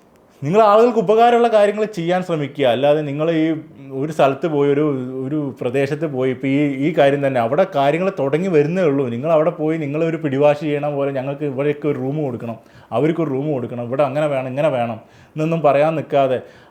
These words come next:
അത് കഴിഞ്ഞിട്ട് പിന്നെ വേറൊരു റിപ്പോർട്ടർ പോയി ഒരു കുട്ടി, അച്ഛനും അമ്മയും സഹോദരനും എല്ലാം മരിച്ചൊരു കുട്ടി, ആ കുട്ടിയുടെ അടുത്ത് പോയിട്ട് ബൈറ്റ് കിട്ടുമോ നോക്കുകയാണ്. ആ കുട്ടി ഓർമ്മയില്ലാത്ത പോലെ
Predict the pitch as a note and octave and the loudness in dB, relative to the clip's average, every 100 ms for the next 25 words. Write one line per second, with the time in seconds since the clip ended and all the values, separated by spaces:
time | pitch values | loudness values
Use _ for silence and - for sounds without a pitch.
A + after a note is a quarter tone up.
0 | C3 C#3+ E3 D3+ D3+ D#3 D3 D3 C#3 C#3 | -4 2 4 4 2 -4 -4 -2 2 4
1 | E3 E3 C#3+ C#3+ D#3 D3 D3 D3+ C3+ C#3 | 4 4 2 0 0 0 0 -2 0 0
2 | C3+ C#3+ C3 - D#3 C3+ A2 A#2 D#3 D3+ | 0 -2 -6 -2 0 0 -6 -6 -2 -2
3 | C3+ D3 D3+ A#2 - - _ D3 D#3 D3+ | -2 -2 -4 -4 -12 -20 _ 2 4 4
4 | D3+ D#3+ D3 C#3 E3+ D#3 C3+ E3+ D3 B2 | 4 2 0 0 0 0 -2 -2 -2 -4
5 | G#2 G#2+ - A#2+ E3 F3 D#3+ D#3 E3 D3+ | -8 -12 -10 -2 0 0 -2 -2 0 0
6 | C#3 E3+ D3 C#3+ C#3 D3+ D3 A#2+ C3 C3+ | 0 -4 -2 -4 -2 -2 -2 -4 -6 -4
7 | C3+ D#3+ C#3+ C#3+ C3 A#2+ - G#2 E2 _ | -2 -4 -4 -2 -2 -4 -6 -8 -10 _
8 | _ _ _ - D#3 D#3 D#3+ C#3+ C#3 D#3+ | _ _ _ -4 -2 -2 2 2 2 0
9 | D#3 D3+ D#3 D3+ | 2 2 2 -2